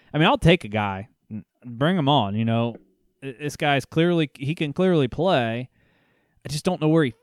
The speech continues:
fits, especially with Sebo Flemister coming on. If a Jafar Armstrong can stay healthy at all,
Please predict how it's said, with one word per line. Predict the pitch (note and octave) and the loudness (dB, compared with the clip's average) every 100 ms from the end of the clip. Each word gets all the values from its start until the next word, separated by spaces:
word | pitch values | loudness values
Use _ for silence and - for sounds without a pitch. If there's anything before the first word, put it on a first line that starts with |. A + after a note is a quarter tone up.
| - | -2
fits, | G3 C#3 - - | 0 0 -4 -14
especially | B2+ - F3 F3 - C3+ | -12 -6 -4 -4 -4 -4
with | A#2 A2 | -4 -6
Sebo | - D#3+ B2+ A2+ | -6 -2 0 0
Flemister | F3 F3 C#3 B2 | -4 -6 -8 -10
coming | - A#2+ G#2+ | -8 -6 -6
on. | G#2 G2 G2 | -8 -10 -12
If | A#2 A2+ | -12 -6
a | B2 | -6
Jafar | A#2+ A#2+ E3+ E3+ | -4 -4 0 2
Armstrong | D3+ D#3+ - - C#3 B2 | 2 0 -4 -8 -4 -4
can | A#2 A2 | -4 -8
stay | - C3+ | -4 -6
healthy | F#2+ C3+ C3 A2+ | -2 -2 -2 -2
at | G#2+ | 2
all, | C#3 C3+ F2 | 4 4 2